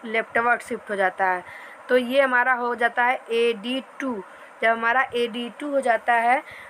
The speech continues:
तो हमारा demand कम होने की वजह से जो है कि हमारी supply ज़्यादा हो जाती है, तो supply को भी हमें कम करना होता है।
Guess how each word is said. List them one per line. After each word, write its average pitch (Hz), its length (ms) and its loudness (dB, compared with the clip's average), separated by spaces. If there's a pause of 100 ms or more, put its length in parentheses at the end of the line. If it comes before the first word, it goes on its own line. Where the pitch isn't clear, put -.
(100)
तो 247 60 -6
हमारा 233 240 2
demand 240 640 0
कम 269 220 2
होने 247 320 -4
की 262 120 -8
वजह 254 160 4
से 254 160 0
जो 247 120 2
है 247 100 4
कि 269 120 -2
हमारी 240 280 2
supply 214 540 0
ज़्यादा 233 340 2
हो 247 80 0
जाती 240 300 0
है, 254 60 2
तो 254 80 2
supply 214 500 -2
को 240 160 -2
भी 247 120 0
हमें 233 200 -2
कम 226 280 -2
करना 247 360 2
होता 240 260 0
है। 247 180 2